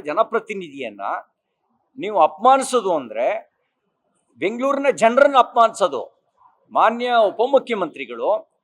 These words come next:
ತಾವು ಟೀಕಿಸುವ ಬರದಲ್ಲಿ ಬೆಂಗಳೂರಿನ ಜನರನ್ನ ಅಪಮಾನಿಸಿದಿರಿ. ಜನ ಅವ್ರನ್ನ ಆಯ್ಕೆ ಮಾಡಿರೋದು. ಜನ ಆಯ್ಕೆ ಮಾಡಿರೋರನ್ನ, ಆ, ಟೀಕಿಸೋದ್ರ ಮೂಲಕ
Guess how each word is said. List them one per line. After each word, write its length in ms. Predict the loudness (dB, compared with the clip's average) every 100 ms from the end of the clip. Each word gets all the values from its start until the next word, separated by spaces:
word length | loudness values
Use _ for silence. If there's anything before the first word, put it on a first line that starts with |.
| _ _ _ _ _ _
ತಾವು 260 | 4 6 4
ಟೀಕಿಸುವ 600 | -4 -10 -10 -8 -2 2
ಬರದಲ್ಲಿ 760 | 4 2 0 -4 -6 -10 -14 _ _ _ _
ಬೆಂಗಳೂರಿನ 460 | -6 -4 -4 0 0
ಜನರನ್ನ 500 | 0 0 2 2 4
ಅಪಮಾನಿಸಿದಿರಿ. 760 | 2 2 0 -4 -6 -6 -8 -14 _ _ _ _
ಜನ 200 | 2 2 4 4
ಅವ್ರನ್ನ 220 | 4 4
ಆಯ್ಕೆ 240 | 4 4 2
ಮಾಡಿರೋದು. 760 | 4 2 0 0 -2 -8 _ _ _ _ _ _
ಜನ 160 | 0 2
ಆಯ್ಕೆ 360 | 4 2 2 4
ಮಾಡಿರೋರನ್ನ, 680 | 4 2 -2 -4 -6 -4
ಆ, 680 | -2 -2 -4 -6 _ -14 -14 -16 _ -16 -12 -10 -8 -8
ಟೀಕಿಸೋದ್ರ 560 | -8 -10 -4 0 0 -2
ಮೂಲಕ 340 | -6 -6